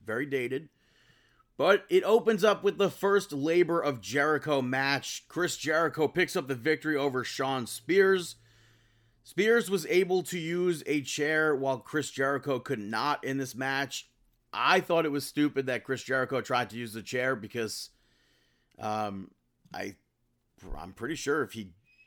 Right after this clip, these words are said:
did use the chair, then he wouldn't have had the match with M J F.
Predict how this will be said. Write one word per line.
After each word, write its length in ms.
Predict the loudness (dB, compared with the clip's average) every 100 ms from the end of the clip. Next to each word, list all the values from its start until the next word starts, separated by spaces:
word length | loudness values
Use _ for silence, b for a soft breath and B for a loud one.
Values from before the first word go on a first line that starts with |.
| -10
did 300 | 0 0 0
use 380 | -2 -2 -4
the 100 | -6
chair, 400 | -6 -4 -2 -2
then 160 | -2 -4
he 140 | -4
wouldn't 360 | -4 -4 -6 -8
have 140 | -8
had 240 | -4 -4 -4
the 80 | -6
match 340 | -4 -4 -6
with 120 | -8
M 180 | -6 -6
J 260 | -4 -4 -4
F. 320 | -6 -10